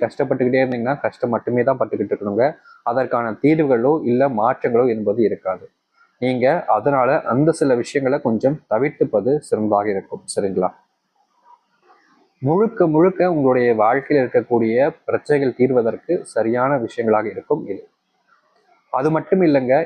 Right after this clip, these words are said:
இப்ப வரைக்கும் இந்த மேஷ ராசினுடைய வாழ்க்கையில தன் சொல் வாக்கு காப்பாற்றுவதற்காக இவங்க படாத பாடு நிறையவே பட்டிருக்காங்க. ஆனா இனி வரக்கூடிய காலங்கள்ல அப்படிப்பட்ட பிரச்சனைகள் என்பது இல்லாமல் முழுவதுமாக தீரும் இந்த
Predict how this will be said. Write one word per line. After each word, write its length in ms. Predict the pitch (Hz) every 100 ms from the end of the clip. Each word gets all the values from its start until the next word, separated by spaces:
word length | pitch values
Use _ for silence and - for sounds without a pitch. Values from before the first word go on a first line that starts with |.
| - 127
இப்ப 240 | 135 - 180
வரைக்கும் 420 | 143 127 - 139 - 127
இந்த 180 | 131 117 139 170 _ 110
மேஷ 320 | 139 151 156 139
ராசினுடைய 500 | 127 135 123 110 107 104
வாழ்க்கையில 400 | 123 127 113 117 143 _ _ -
தன் 140 | 131 -
சொல் 260 | 156 220 220 127
வாக்கு 260 | 127 - 127
காப்பாற்றுவதற்காக 1120 | 127 123 131 123 120 - 113 113 113 107 113 135 113
இவங்க 240 | 120 120 117 104
படாத 340 | 117 139 156 143
பாடு 160 | - 131 101
நிறையவே 360 | 107 117 123 -
பட்டிருக்காங்க. 440 | 101 98 98 98 98 _ _ _ -
ஆனா 160 | 123 127 120
இனி 160 | 147 208 180
வரக்கூடிய 440 | 143 143 151 139 135
காலங்கள்ல 520 | 120 117 117 110 110 143 -
அப்படிப்பட்ட 580 | 107 135 135 120 - 151 180 _ -
பிரச்சனைகள் 460 | - - 151 147 135
என்பது 300 | 117 113 123 135 113
இல்லாமல் 480 | 131 131 110 120 160 _ _ _
முழுவதுமாக 720 | 131 185 196 170 139 123 120 135 113
தீரும் 300 | 107 120 160 - 113
இந்த 280 | 117 120